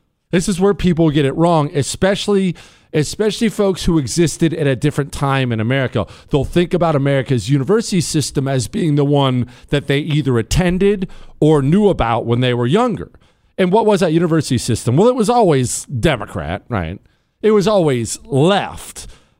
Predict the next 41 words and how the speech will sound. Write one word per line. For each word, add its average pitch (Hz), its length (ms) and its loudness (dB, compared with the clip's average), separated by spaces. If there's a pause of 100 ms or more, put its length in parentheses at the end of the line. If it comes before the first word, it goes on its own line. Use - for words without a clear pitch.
but 262 140 2
it 320 180 0 (360)
wasn't 151 440 0
always 120 640 0 (420)
outright 120 520 -2
Marxist, 110 1040 -4 (480)
hostile 117 1120 -2
to - 160 -2
you, 98 500 0 (340)
hostile 120 840 -2
to - 140 -2
what 117 260 0
you 117 160 0
want, 107 400 2
hostile 151 480 0
to 143 60 2
what 143 180 0
you 135 120 2
believe. 131 640 -2
But - 140 -4
that 165 280 -2
is 208 400 2
what 160 240 0
the 185 80 0
university 143 800 0
system 123 560 -2
is 120 320 0
now. 117 300 -2 (180)
Would 135 100 0
you 160 80 2
like 190 180 2
to - 80 -4
hear 196 180 0
a 208 40 2
little 202 200 0
couple 196 260 -2
numbers 202 260 -2
how 202 120 -2
bad 202 200 0
it 196 80 2
is? 202 300 -2